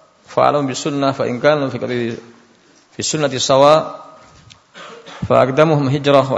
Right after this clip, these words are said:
in kanu fi hijrati sawa, fa aqdamuhum sinna, fi riwayah silma." Yang mengimami suatu kaum, diperhatikan, baik, perhatikan.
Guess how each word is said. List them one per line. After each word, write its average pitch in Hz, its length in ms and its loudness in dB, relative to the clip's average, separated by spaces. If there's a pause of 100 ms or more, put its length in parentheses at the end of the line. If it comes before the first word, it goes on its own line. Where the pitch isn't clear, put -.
in 127 80 -4
kanu 143 240 2
fi 127 160 -6
hijrati 120 160 -6
sawa, 135 640 0 (880)
fa 120 160 -4
aqdamuhum 135 320 0
sinna, 139 880 -4
fi - 80 -12
riwayah 120 480 2
silma." 135 880 -4 (2250)
Yang 135 320 2
mengimami 175 320 -2
suatu 156 240 -4
kaum, 165 480 2 (720)
diperhatikan, 104 480 -8
baik, 101 240 -8
perhatikan. 104 480 -6